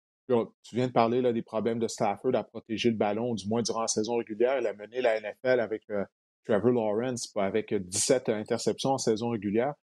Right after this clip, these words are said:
Mais est-ce qu'on a la ligne défensive afin, justement, de le forcer à commettre des erreurs non provoquées ?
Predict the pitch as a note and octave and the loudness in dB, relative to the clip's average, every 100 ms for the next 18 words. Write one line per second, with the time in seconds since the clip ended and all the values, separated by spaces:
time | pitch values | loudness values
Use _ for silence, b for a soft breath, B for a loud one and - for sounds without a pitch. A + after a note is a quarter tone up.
0 | _ _ _ A2+ A2+ A2+ - - C3 D#3 | _ _ _ 0 0 0 0 2 2 2
1 | F#3 G#2+ G2 C#3 D#3+ A#2 A2 A2 G#2 - | 2 2 0 0 0 0 -2 -2 -2 0
2 | C#3+ C3+ A2+ G#2 - D3 B2 - A2+ G#2 | 0 2 -2 -2 -2 -2 -2 0 0 0
3 | A2+ G#2+ G2+ G2 - A2+ - C#3+ B2+ G#2 | 0 0 -2 -4 -6 -4 2 2 2 0
4 | A2+ A2+ - G2+ G2+ G#2 G2 G#2+ G#2 G#2+ | 0 0 -2 -2 -2 -2 0 0 0 -2
5 | A2 A#2 - A2 F2+ F2+ - G#2 | -2 -2 -4 -4 -2 -4 -6 -8